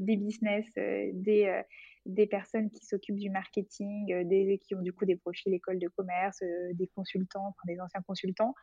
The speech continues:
des architectes d'intérieur, des graphistes. Donc, en fait, on, pour créer un lieu, en fait, comment on y arrive, c'est surtout, du coup, en équipe. Donc, heu, voilà, on, on crée, donc, comme je te disais, heu, l'identité de la marque,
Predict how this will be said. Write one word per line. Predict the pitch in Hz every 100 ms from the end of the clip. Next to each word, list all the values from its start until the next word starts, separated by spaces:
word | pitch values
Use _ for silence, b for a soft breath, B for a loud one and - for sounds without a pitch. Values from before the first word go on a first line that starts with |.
| B B -
des | 208 202
architectes | 202 - 208 208
d'intérieur, | 202 196 220
des | 220
graphistes. | 196 190 262
Donc, | 208 196
en |
fait, | 196 240 208
on, | 185 b b _
pour | 202
créer | - - 240
un | 226 214
lieu, | 220 233 269 285 - _ -
en | 196
fait, | 220 220
comment | - 214
on | 208
y | 196
arrive, | 196 226
c'est | 226 190
surtout, | 185 - 226
du | 196
coup, | 185 214
en | 190
équipe. | 190 185 - - - B B B -
Donc, | 196 202
heu, | 190
voilà, | 196 214 180 196
on, | 202 185 185 214 220
on | 202
crée, | - - 233
donc, | 196 180
comme | 190
je | 202
te |
disais, | 190 190 214 208
heu, | 175 175 202 -
l'identité | 190 185 196 - -
de | 185
la | 185
marque, | 202 214 240 -